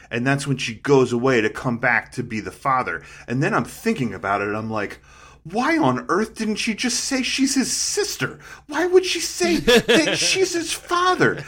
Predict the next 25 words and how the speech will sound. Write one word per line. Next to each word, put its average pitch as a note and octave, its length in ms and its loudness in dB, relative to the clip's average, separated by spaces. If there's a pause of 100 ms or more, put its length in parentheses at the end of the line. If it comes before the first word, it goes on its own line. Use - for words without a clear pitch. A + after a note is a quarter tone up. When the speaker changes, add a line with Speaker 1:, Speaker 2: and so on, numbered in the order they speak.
(140)
Speaker 1:
And D#3+ 200 0
then C4+ 180 4
I G3+ 100 8
realize D#3 880 2 (280)
that G3 180 4
they G3+ 160 6
won't G#3 460 -2
do D#4 200 4
that E3 280 4
because G3+ 300 -6
then D4 200 0
they G#3+ 120 6
wouldn't E3+ 360 2
let G3+ 200 0
her G3+ 120 2
into G#3+ 380 -4
the A#3 320 0 (280)
shower, F4+ 640 2 (220)
that - 120 0
she - 200 -2
needed A#3+ 300 -2
to A3 60 -4
be G3+ 160 -2
a F#3+ 80 2
man A3+ 680 -4